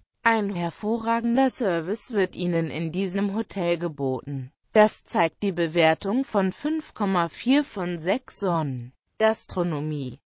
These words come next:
Außerordentlich gut werden die Speisen und Getränke, sowie die Atmosphäre und Sauberkeit des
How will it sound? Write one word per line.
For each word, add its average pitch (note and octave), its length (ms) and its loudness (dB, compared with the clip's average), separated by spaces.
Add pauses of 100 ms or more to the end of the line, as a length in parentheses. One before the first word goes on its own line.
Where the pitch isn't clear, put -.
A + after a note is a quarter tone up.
(100)
Außerordentlich G3 1040 2
gut B3 320 -2
werden E3 420 0
die E3+ 120 -4
Speisen G3 680 0
und F3 180 -6
Getränke, G3+ 880 -2
sowie F#3+ 380 0
die F#3 180 -2
Atmosphäre A3 880 0
und D4 240 0
Sauberkeit F3 920 2
des F#3+ 560 -2